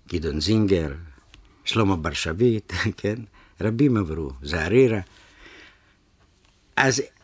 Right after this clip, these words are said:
אבל מה ה-, הדבר המיוחד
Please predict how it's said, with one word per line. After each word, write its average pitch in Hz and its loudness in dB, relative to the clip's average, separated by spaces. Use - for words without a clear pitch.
אבל 120 6
מה 156 4
ה-, 117 0
הדבר 98 -2
המיוחד 107 2